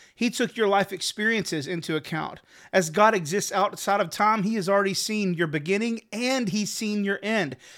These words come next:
He's seen every little thing you're gonna do for the entirety of your life. He already knows those things because he's God and he is omniscient. He knows all. He's exists outside of time. So, so,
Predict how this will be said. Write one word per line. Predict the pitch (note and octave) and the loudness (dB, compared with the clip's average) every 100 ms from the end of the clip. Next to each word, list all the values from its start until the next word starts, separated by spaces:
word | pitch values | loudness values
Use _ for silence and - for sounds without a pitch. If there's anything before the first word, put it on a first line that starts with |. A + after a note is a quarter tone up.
| - | -12
He's | - C#4 B3+ | -2 0 0
seen | A3+ F#3 F#3 | 0 0 2
every | A#3 A3 A3 | 0 0 0
little | A3 G#3+ | 2 0
thing | G#3+ G3+ F#3+ | 0 -2 -2
you're | F#3 | -2
gonna | F#3+ | -2
do | F3+ F#3 | 0 0
for | - | 0
the | D#3+ D#3 | -2 -2
entirety | D3+ - E3+ F3 | -2 0 2 0
of | D#3+ | -2
your | E3+ | 0
life. | G3 - | 0 -2
He | - | 0
already | F3+ G3+ G#3 | 4 4 4
knows | F#3 F3 F#3 A3 G3+ E3 | 0 4 4 4 0 -2
those | D3+ - | -2 -2
things | D3+ E3 | -6 -6
because | D#3+ D#3+ D#3+ - | -8 -6 -6 -4
he's | F#3+ F3+ | -6 -6
God | - G3+ G3+ F#3+ | 0 4 4 2
and | D#3 | 2
he | F3 | 0
is | E3 - - - - | -2 -8 -20 -18 0
omniscient. | F#3 F#3 G3+ A#3+ A#3 D3+ - | 2 4 2 2 0 -2 -4
He | F#3 | -2
knows | F#3 G#3+ G3 | 4 4 2
all. | - G3 A#3+ F3+ | 2 4 4 4
He's | C#3 F3+ - - - - | 0 -4 -6 -12 -10 -4
exists | E3+ D#3+ B3 B3 | -2 0 0 2
outside | A3 G3+ G#3+ | 0 2 2
of | G#3+ | 0
time. | - A3+ B3+ D#3+ | 0 2 2 -2
So, | - - - | -6 -8 -8
so, | - A3 G2 | -4 2 2